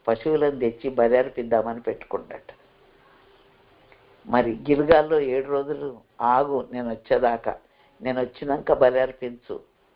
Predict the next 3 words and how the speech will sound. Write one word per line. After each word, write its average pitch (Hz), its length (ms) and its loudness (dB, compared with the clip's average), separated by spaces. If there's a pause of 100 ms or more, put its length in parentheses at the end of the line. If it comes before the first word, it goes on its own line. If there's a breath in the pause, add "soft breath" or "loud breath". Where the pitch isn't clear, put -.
(100)
అల్ప-, 117 240 -10
అర్పించుదామంటే 117 1120 -4 (800 soft breath)
వినకుండా, 139 800 2